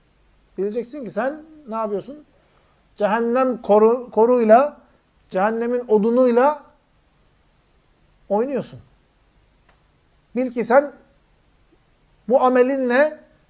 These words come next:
yapmış olduğun bu günahınla kendini cehennem ateşine tutuyorsun. Ve bu yaptığın amelinin karşılığının cehennem olacağını, yakıcı ateş olacağını söyleyen kim?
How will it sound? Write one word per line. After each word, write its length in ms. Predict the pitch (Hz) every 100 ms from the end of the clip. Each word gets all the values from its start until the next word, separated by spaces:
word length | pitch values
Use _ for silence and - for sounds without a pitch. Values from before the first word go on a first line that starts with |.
| _ _ _ -
yapmış 300 | 196 254 247
olduğun 460 | 247 233 233 220
bu 100 | 220
günahınla 800 | 247 254 247 269 302 277 311 311 _ _ _ _ _ _ _ _ _ _ _ _ _ _ _ _ _ _ _
kendini 680 | - 233 247 254 294 277 190 -
cehennem 680 | - 208 226 247 247 294 269 -
ateşine 480 | 214 208 202 220 226
tutuyorsun. 440 | 175 180 139 107 _ _ _ _ _ _ _ _ _ _ _ _ _ _ _ _ _ _ _ _ _ _ _ _
Ve 120 | 214
bu 60 | 247
yaptığın 520 | 254 262 262 277 285 - _ _
amelinin 580 | 202 226 247 247 269 269
karşılığının 920 | - 220 240 - 247 262 254 277 262
cehennem 600 | 185 208 240 247 277 294 247
olacağını, 680 | 240 233 202 196 165 147 123 _ _
yakıcı 380 | 202 226 233 277
ateş 260 | 240 277
olacağını 500 | 247 247 233 240 240
söyleyen 400 | 240 233 262 277
kim? 280 | 247 302 320